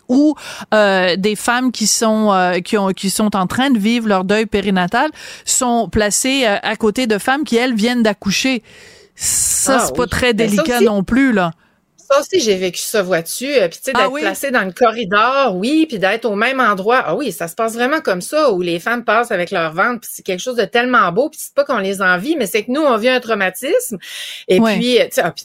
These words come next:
Speaker 2: tu sais, j'ai entendu des affaires, une femme qui fait une fausse couche, qui se présente à l'urgence, puis qui finalement va aux toilettes, la toilette flush directement, le, le, le fœtus part. Tu sais, c'est C'est tout plein de choses. On la laisse attendre, tu sais, dans la salle d'urgence. Donc,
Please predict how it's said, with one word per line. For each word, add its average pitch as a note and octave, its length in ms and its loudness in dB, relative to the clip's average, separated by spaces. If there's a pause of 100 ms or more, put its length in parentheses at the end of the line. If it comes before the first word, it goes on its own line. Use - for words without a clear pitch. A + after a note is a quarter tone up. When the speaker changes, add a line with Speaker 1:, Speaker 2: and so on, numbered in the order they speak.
Speaker 2:
tu D#4 80 -6
sais, A#3 60 -4
j'ai F#3+ 80 -2
entendu F#3 400 -4
des G3 180 0
affaires, B3 320 -2
une G#3 140 -4
femme C4 260 -4
qui - 140 -14
fait A#3 140 0
une A3 100 -4
fausse F#3 340 -2
couche, - 600 -4
qui - 100 -10
se - 60 -12
présente A3+ 380 0
à A3 120 0
l'urgence, G#3 600 0
puis F3+ 120 -16
qui - 80 -10
finalement A3 460 0
va A#3 100 2
aux A3 80 2
toilettes, G#3+ 480 0
la F3+ 140 -2
toilette G#3+ 380 2
flush A3+ 420 -2
directement, F#3+ 680 0
le, A3 120 -4 (520)
le, F3+ 200 2
le F#3 100 2
fœtus B3 480 -2
part. C#4 280 2
Tu E4+ 120 -4
sais, D#4 80 -8
c'est - 160 -10 (360)
C'est C4 200 -8
tout - 140 -18
plein G4 200 2
de D4+ 60 -6
choses. E4 260 -4
On G3+ 80 0
la G#3+ 180 0
laisse E4 260 -4
attendre, C4+ 520 0
tu - 80 -14
sais, C4+ 140 -6
dans G#3 140 0
la F3+ 140 -2
salle B3 300 -2
d'urgence. A#3 560 -2
Donc, A3 220 -4